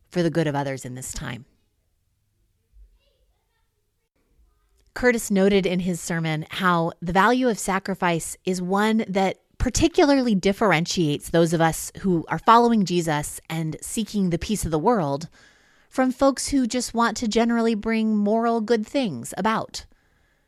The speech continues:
There's something about giving away what we could claim in order for somebody else to thrive that feels a lot like the way of Jesus. As we close,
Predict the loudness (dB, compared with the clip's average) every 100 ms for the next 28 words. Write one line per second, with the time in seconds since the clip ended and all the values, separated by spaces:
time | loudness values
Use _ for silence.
0 | _ _ _ _ _ -4 -2 0 0 2
1 | 2 4 4 2 -4 2 4 4 2 0
2 | -2 -2 -2 -4 -10 _ _ _ _ _
3 | -2 0 2 -2 0 2 2 2 -4 -6
4 | -6 -14 -16 _ _ _ _ _ _ _
5 | _ -6 -2 0 -2 -2 -2 -2 -2 -2
6 | -4 -4 -6 -12 -14 -12 -8 -4 -4 -4
7 | -14 -20 -20 _ _ _ _ _ _ _
8 | _ _ _ _ -8 -6 0 0 0 0
9 | 2 2 2 -2 -2 0 -2 -4 -10 -12
10 | -14 -16 -18 -16 -18 -20 _ _ _ _
11 | _ _ _ _ _ _ _ _ _ _
12 | _ _ _ _ _ 0 2 2 0 -2
13 | 0 0 0 -6 -12